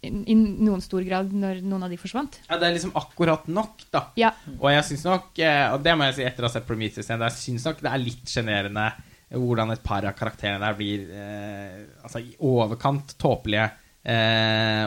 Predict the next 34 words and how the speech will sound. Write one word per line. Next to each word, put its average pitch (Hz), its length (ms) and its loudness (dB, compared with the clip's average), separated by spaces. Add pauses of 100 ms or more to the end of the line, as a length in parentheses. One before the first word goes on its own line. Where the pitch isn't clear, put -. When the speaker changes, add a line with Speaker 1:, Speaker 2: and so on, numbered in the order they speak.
Speaker 2:
og, 113 400 0
og 135 160 -6
det 196 240 4
synes 151 120 -4
jeg 131 100 0
ikke 127 100 0
det 117 80 2
var, 107 280 2 (300)
jeg 127 80 -4
synes 139 160 -2
ikke 147 140 2
det 131 80 4
var 135 80 4
like 131 220 -2
ty-, - 420 -10
<laughs> - 100 -16
jeg 147 80 0
synes 147 220 4
ikke 170 180 4 (220)
tåpelighetene 160 720 4
var 156 280 4 (180)
like 160 400 2
tydelige, 156 540 0
da, 185 160 4 (300)
i, 143 140 0 (640)
i 127 120 -2 (280)
Covenant, 123 560 0
selv 123 300 0
om 123 260 -2
helt 151 640 2
sikkert 123 320 -6
noen 120 160 -4
som 117 140 -10
vil 110 560 -4